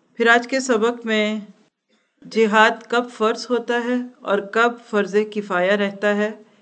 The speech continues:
इस पे भी हमें इंशाल्लाह मदद मिलेगी। और ख़ास तौर पे आज के सबक में ट्रेनिंग की बात बहुत है।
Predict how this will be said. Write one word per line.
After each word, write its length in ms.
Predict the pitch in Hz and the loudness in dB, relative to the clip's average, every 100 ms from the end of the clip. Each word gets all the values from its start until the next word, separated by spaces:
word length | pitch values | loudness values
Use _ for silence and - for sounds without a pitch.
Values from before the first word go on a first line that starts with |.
| _ | _
इस 140 | - 202 | -10 -4
पे 180 | 208 202 | 0 0
भी 280 | 196 220 220 _ _ _ - | 0 -4 -6 _ _ _ -12
हमें 280 | 190 196 | -8 -6
इंशाल्लाह 500 | 196 190 196 185 190 | -8 -8 -4 -4 -4
मदद 260 | 185 185 208 | -4 -4 -4
मिलेगी। 440 | 208 196 190 185 233 - _ _ _ _ _ - | -4 -4 -6 -6 -10 -12 _ _ _ _ _ -4
और 140 | 226 220 | -2 2
ख़ास 320 | 233 254 254 | 4 4 4
तौर 160 | 269 254 | 2 4
पे 260 | 247 254 254 - | 6 6 6 6
आज 240 | 202 220 - | 4 4 -2
के 200 | 247 247 | 0 0
सबक 480 | 247 202 185 240 226 | 0 -4 -2 -4 -4
में 320 | 220 220 220 - _ _ _ _ | -2 -2 -4 -10 _ _ _ _
ट्रेनिंग 420 | 226 233 247 269 277 | 0 2 4 2 0
की 360 | 262 262 247 - | -2 -2 -2 -6
बात 300 | 190 190 190 - | -2 -2 -2 -4
बहुत 340 | 190 214 240 | -4 -2 0
है। 220 | 220 214 | 0 0